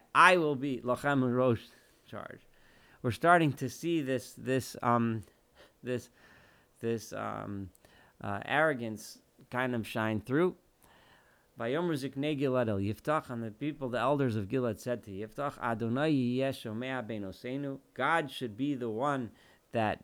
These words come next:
listens and hears this deal between us. In other words, God will bear witness to the deal he's hearing, listening to the deal that you and I, you and us are making together. Im lo chidvarcha kein aseh. If we do not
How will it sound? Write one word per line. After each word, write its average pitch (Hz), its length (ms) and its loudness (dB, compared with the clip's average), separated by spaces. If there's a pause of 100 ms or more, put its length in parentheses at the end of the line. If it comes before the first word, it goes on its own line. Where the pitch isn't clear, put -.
listens 135 480 2
and 104 140 -4
hears 131 380 -2
this 107 160 -4
deal 127 260 2
between 107 460 0
us. 147 240 -8
In 113 60 -8
other 107 140 -6
words, 104 160 -8
God 123 240 -4
will 120 120 -4
bear 104 220 0
witness 127 380 0
to 104 100 -8
the 98 100 -6
deal 117 400 -4
he's 101 320 -12
hearing, 135 420 0
listening 127 400 -2 (340)
to 104 60 -10
the 98 60 -8
deal 120 220 -6
that 117 80 -4
you 120 240 -2
and 113 100 0
I, 113 320 0
you 117 300 -2
and 107 80 -2
us 113 200 -4
are 104 100 -6
making 104 340 -10
together. 104 420 -4
Im 110 140 0
lo 127 100 2
chidvarcha 110 600 -6
kein 104 200 -10
aseh. 90 440 -8
If 90 120 -2
we 117 160 0
do 107 160 -2
not 123 320 -2